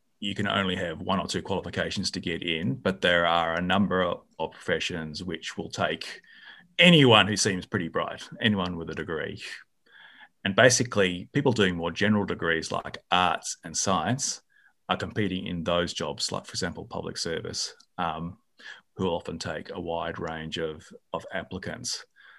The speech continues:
The difficulty is that someone who's got a more vocational degree like business or engineering could also apply for those general jobs. And therefore, those jobs, in some ways, the most competitive in the labour market. And that means it's harder for people with these generalist degrees to actually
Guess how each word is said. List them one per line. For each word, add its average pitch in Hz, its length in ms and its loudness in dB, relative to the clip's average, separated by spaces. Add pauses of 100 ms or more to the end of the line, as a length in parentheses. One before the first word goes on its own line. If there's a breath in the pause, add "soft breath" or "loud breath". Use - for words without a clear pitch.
(280 soft breath)
The - 60 -2
difficulty 123 840 8
is - 180 0
that 95 160 -6
someone 135 260 6
who's 117 80 4
got 101 160 4
a - 20 2
more 90 160 0
vocational 92 600 0
degree 82 340 -2
like 80 300 -6
business 80 500 -6
or 80 520 -6
engineering 85 720 -4 (260 loud breath)
could 113 160 -2
also 110 400 4
apply 78 400 0
for 85 160 -8
those 78 300 -2
general 78 380 -6
jobs. - 520 -6 (580 loud breath)
And 92 140 -4
therefore, 95 460 0
those 113 340 6
jobs, 90 420 0
in 95 140 -8
some 98 240 -2
ways, 85 320 -4
the 98 160 2
most 87 240 0
competitive 80 540 -8
in 80 100 -10
the 76 80 -10
labour 82 200 -6
market. 87 380 -2 (800 loud breath)
And 92 140 -4
that 92 180 -2
means 87 260 -6
it's 82 120 -8
harder 87 400 -2
for - 140 -18
people 85 180 -8
with 78 120 -8
these 80 120 -10
generalist 80 560 -8
degrees 78 460 -8
to 82 160 -8
actually 78 580 -10